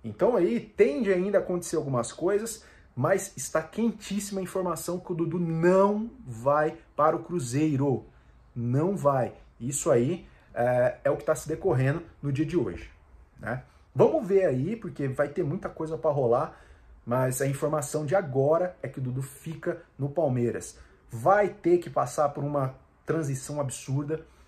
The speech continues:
porque não sei como é que vai ser a recepção no, da torcida ao Dudu depois disso aí, sabendo que ele queria sair, né?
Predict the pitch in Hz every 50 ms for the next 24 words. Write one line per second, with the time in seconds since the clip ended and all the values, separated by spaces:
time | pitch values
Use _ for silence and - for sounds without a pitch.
0 | _ _ - - 127 123 - 147 143 135 135 - - _ _ _ - 131 180 196
1 | 185 - - 170 156 - 160 147 147 139 143 135 135 135 135 - 147 135 135 131
2 | - 139 127 - 143 127 131 127 113 - - - 123 120 - 120 117 117 - -
3 | 143 147 156 151 160 - - - - _ _ _ - - _ _ _ - 113 131
4 | 131 127 127 113 127 120 123 120 - 123 117 113 113 117 - - 123 113 117 117
5 | 139 143 - - _ _ - - - 127 120 123 131 139 131 - 139 120 - -
6 | 127 127 143 135 135 - 131 117 110 113 127 151 151 - - - - _ _ _
7 | _ _ _ _ _ _ _ _ _ _ - - - 123 117 110 123 143 -